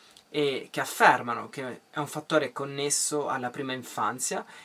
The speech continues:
e, eh, allo sviluppo emotivo, in particolare con la relazione con i genitori, nel quale può determinare l'orientamento sessuale. Ma solitamente una persona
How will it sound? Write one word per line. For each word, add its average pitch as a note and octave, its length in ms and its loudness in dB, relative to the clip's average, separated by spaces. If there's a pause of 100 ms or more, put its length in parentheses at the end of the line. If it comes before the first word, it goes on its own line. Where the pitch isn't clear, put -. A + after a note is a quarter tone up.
(100)
e, D3 240 2
eh, - 80 -10
allo B2+ 420 -2
sviluppo D3 420 2
emotivo, C#3+ 440 -2
in A#2+ 100 -6
particolare F3+ 680 6
con D3 160 0
la C3 100 0
relazione C3+ 760 0 (240)
con C3+ 160 -10
i B2 120 -6
genitori, B2 640 -4 (460)
nel F#3+ 180 2
quale G3 260 8
può D3 180 2
determinare D#3 840 2
l'orientamento B2+ 720 -6
sessuale. - 880 -2 (880)
Ma F3+ 220 10
solitamente F#3+ 560 6
una C#3 120 4
persona D3+ 580 4